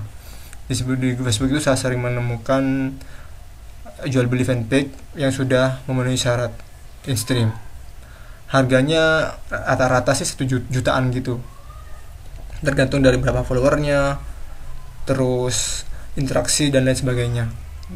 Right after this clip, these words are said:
Itu jangan, jangan saya sarankan untuk jual beli fanpage itu teman-teman harus menggunakan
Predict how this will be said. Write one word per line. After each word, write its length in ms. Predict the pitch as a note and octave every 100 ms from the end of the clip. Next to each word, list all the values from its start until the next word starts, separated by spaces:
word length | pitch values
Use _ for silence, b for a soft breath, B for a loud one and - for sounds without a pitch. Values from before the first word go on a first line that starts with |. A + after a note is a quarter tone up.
| -
Itu 160 | E3
jangan, 180 | D#3 D3+ C#3
jangan 200 | C#3 C#3 C#3 C3
saya 140 | C3+
sarankan 480 | C#3 C3 B2+ E3 E3
untuk 320 | D#3 C3 - - - B B B B C#3
jual 160 | C#3
beli 180 | C#3 C#3
fanpage 400 | C3+ C#3+ D3+ D#3
itu 160 | D#3 E3+
teman-teman 640 | D#3 D3+ C#3+ D#3 E3 D#3+ E3
harus 260 | - D3+
menggunakan 640 | D3+ C3+ C#3 C3+ C#3+ D#3